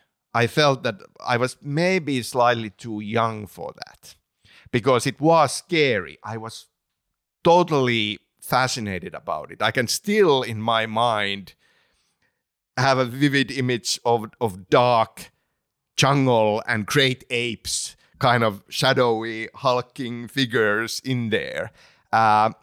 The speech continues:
and, and, and this kind of, like, as, as an early example, but it has kind of, like, kept on going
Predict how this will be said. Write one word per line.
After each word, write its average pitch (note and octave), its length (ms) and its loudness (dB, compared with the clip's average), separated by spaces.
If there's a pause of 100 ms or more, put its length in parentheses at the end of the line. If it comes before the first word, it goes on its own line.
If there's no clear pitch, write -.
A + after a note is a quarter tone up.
(120)
and, B2+ 200 0
and, C#3 380 -2
and C#3 180 -2
this G#3 320 2
kind E3 300 2
of, C#3+ 100 0
like, C#3 300 2
as, C3 400 -2
as C3 160 -6
an C3 140 -6
early D#3 400 0
example, A2 680 -2
but A2 280 -4
it C3 160 -10
has C3+ 240 -2
kind D#3 280 -4
of, C#3 100 -4
like, B2+ 300 -4
kept D3 280 -6
on C3+ 200 -6
going A#2 540 -2